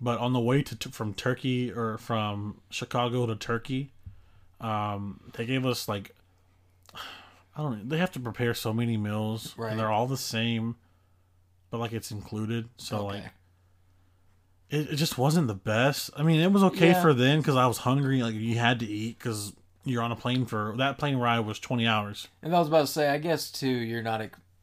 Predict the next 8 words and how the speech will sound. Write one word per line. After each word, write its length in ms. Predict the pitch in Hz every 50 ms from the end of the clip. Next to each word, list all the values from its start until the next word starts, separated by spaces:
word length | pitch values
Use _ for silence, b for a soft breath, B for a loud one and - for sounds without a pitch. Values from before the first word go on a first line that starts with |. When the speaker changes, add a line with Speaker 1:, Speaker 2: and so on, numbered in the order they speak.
| _ _ _ _ _ -
Speaker 2:
really 360 | - 135 135 131 123 120 117
worried 400 | 117 113 110 110 113 113 113 113 113
about 400 | 107 107 110 110 107 107 107 _ _ _ _ _ _ _ _ _ _ _ _ _ -
the 100 | 127 117
food 380 | - - 120 117 117 113 104
being, 260 | 98 110 110 107 107 104
like, 160 | 101 104 98 _ - _ _ _ _ _ _ _ _ -
sh-, 260 | - - - - -